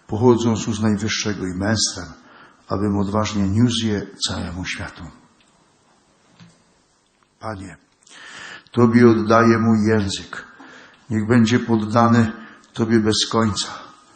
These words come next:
Niech głosi tylko Twoją chwałę. Niech moje słowa owocem Twojej miłości.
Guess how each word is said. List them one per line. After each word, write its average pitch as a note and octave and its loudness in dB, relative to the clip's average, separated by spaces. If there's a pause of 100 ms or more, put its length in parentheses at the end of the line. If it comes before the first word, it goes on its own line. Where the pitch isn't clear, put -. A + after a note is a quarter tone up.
(420)
Niech A2 -2
głosi A#2 2
tylko A2+ -2
Twoją A2+ 0
chwałę. A2 -4 (840)
Niech G2+ -6
moje A2 0
słowa G#2+ -2
owocem G#2+ -2
Twojej G2+ -6
miłości. G2+ -6